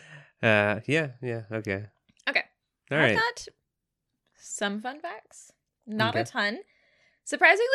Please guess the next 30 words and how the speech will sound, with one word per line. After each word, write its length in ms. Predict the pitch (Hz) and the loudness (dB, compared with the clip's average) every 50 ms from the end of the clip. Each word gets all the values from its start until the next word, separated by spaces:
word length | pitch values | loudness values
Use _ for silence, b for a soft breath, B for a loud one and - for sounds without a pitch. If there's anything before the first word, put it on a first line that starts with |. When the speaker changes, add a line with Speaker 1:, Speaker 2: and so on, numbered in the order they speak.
| 554 554 | 4 4
Speaker 2:
the 300 | 571 587 523 523 494 508 | 4 4 2 0 0 -4
Wikipedia 320 | 480 - 330 294 269 285 359 | -6 -4 -4 -4 -4 -6 -10
on 100 | 392 403 | -10 -10
this 140 | 415 440 - | -10 -10 -8
was 140 | 403 349 - | -10 -10 -10
pretty 200 | - 330 311 302 | -12 -12 -10 -6
light, 320 | 262 208 202 196 233 285 - | -4 -4 -4 -4 -4 -6 -6
but 120 | 226 220 | -4 -4
I 80 | 233 233 | -4 -4
did 160 | 233 233 226 | -6 -8 -10
find 180 | - 269 269 | -10 -8 -8
an 80 | 254 214 | -6 -4
article 340 | 147 170 170 180 202 226 254 | -4 -4 -4 -4 -6 -6 -6
that 60 | 294 | -6
was, 120 | 240 233 | -6 -6
like, 120 | - 220 - | -8 -10 -12
"Ten 380 | - - - 392 285 359 359 339 | -12 -8 -4 -2 -2 -2 -2 -2
fun 260 | - 392 392 381 359 | -2 -2 -2 -2 -2
facts 440 | - 427 466 - - - - - - | 2 4 4 4 4 0 -4 -10 -12
in 100 | 214 226 | -8 -8
the 80 | 220 | -8
twentieth 460 | 202 - - - 403 403 392 370 370 370 _ | -10 -10 -8 -8 -6 -6 -6 -6 -8 -10 _
year 600 | 269 240 262 277 277 277 269 277 269 262 247 226 - | -14 -10 -6 -4 -4 -2 -2 -2 -4 -4 -6 -6 -8
anniversary." 840 | - 233 233 220 214 185 165 - - - - - 64 85 104 214 214 | -8 -8 -8 -8 -6 -8 -8 -8 -10 -10 -10 -10 -12 -12 -12 -8 -6
Speaker 1:
God, 260 | - 139 123 113 101 | -4 -2 -2 -2 -2
yeah, 220 | 101 104 104 98 92 | -2 -2 -2 -2 -2
this 220 | 87 101 98 - | -4 -6 -6 -6
is 120 | 110 98 95 | -6 -6 -6
a 80 | 95 | -8
twenty-year-old 760 | 92 - 110 95 90 87 87 87 87 85 85 85 85 87 87 | -8 -6 -6 -4 -4 -4 -4 -4 -4 -4 -6 -8 -8 -10 -10